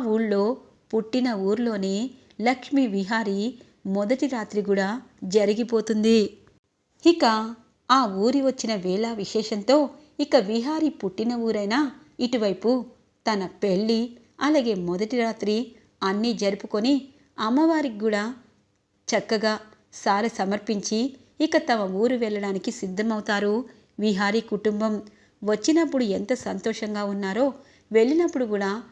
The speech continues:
రెట్టింపు సంతోషంతో తన భార్య కనక మహాలక్ష్మితో పాటు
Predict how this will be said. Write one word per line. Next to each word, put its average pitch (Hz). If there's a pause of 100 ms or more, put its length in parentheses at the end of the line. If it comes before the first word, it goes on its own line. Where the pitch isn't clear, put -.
(220)
రెట్టింపు 214
సంతోషంతో 208 (380)
తన 302
భార్య 196
కనక 214
మహాలక్ష్మితో 220
పాటు 196